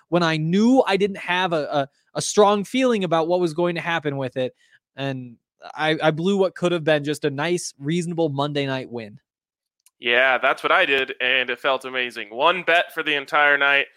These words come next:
Speaker 2: Uh, I had a, I had a live budget just in case something caught me, you know,
Speaker 1: Mm-hmm.
Speaker 2: caught my eye on the live lines, and nothing did. So I just sat back,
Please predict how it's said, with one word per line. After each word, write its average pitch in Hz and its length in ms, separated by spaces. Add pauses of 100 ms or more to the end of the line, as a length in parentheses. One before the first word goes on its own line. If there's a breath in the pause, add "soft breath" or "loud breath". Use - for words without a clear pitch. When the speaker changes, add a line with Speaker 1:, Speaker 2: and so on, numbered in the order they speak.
(260 soft breath)
Speaker 2:
Uh, 120 260
I 135 140
had 156 500 (120)
a, 139 680 (380 soft breath)
I 139 80
had 185 200
a 156 200
live 151 580
budget 135 380 (180)
just - 220
in 139 100
case 143 300
something 139 360
caught 135 300
me, 143 80 (100)
you 139 80
know, 135 80
Speaker 1:
Mm-hmm. 156 80
Speaker 2:
caught 147 200
my 131 100
eye 135 280
on 139 140
the 123 80
live 123 380
lines, 170 460
and 131 160
nothing 151 320
did. 175 240
So 123 100
I 120 140
just 127 340 (340 soft breath)
sat 143 320
back, 156 320